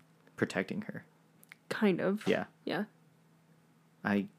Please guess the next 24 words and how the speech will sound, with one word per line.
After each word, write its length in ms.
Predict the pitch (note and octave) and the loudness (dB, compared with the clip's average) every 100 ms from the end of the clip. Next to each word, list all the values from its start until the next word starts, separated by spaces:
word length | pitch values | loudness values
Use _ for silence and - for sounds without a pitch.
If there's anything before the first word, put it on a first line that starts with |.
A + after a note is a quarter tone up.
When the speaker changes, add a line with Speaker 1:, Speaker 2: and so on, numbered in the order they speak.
| - | 0
Speaker 1:
gotta 220 | F2+ - | 0 2
think 240 | G2+ G#2 | 0 0
more 100 | F#2 | 0
about 240 | F#2 A2 G#2+ | 2 0 0
the 60 | - | 2
symbolism 520 | G#2 F#2 F#2+ G2 G2+ | 4 6 4 4 0
of 100 | G#2 | 0
the 60 | |
Phoenix. 440 | - G#2+ F#2+ - - | 0 0 0 -4 6
Speaker 2:
Yeah, 160 | A3 F#3 - - | 6 6 -2 6
jeez. 340 | A3+ G#3+ G3+ - | 10 10 8 8
Speaker 1:
But, 300 | C3+ D3+ - - | 12 12 12 8
Speaker 2:
Aaron. 100 | E3+ | 10
Speaker 1:
um, 680 | C#3+ C3+ B2+ A2+ G#2+ G#2+ - _ - - - - - - - - | 12 12 12 10 6 2 -4 _ -20 -20 -20 -20 -20 -20 -14 4
no, 220 | G#3 B2 | 10 10
I 120 | F#2 | 10
thought 160 | A2 D3+ | 10 10
it 40 | |
was, 180 | D#3 C#3 | 12 8
I 100 | - | 4
thought 120 | C3 C#3+ | 6 6
it 40 | |
was 120 | C#3 | 6
good 240 | - F#2 | 6 6